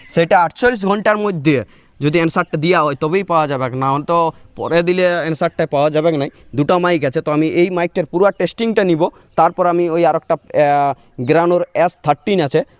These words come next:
ওইটার আমি কোয়ালিটি জানবো। তো আমি দু-, এই দুটো মাইক আমাদের কানেক্ট করা আছে, এইখানে আছে ডিস্টেন্স দূরত্ব।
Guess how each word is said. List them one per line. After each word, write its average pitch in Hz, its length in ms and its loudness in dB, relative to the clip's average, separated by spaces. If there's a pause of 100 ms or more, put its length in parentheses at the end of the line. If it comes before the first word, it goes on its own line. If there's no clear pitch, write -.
(140)
ওইটার 185 320 4
আমি 170 180 0
কোয়ালিটি 151 380 0
জানবো। 139 320 -2 (220)
তো 147 60 2
আমি 160 240 2
দু-, 147 180 -4 (100)
এই 170 120 2
দুটো 151 240 0
মাইক 180 260 -2
আমাদের 170 300 -2
কানেক্ট 165 360 -2
করা 160 240 2
আছে, 151 260 -2 (260)
এইখানে 160 300 -2
আছে 156 180 -4
ডিস্টেন্স 151 380 -2
দূরত্ব। 156 440 -2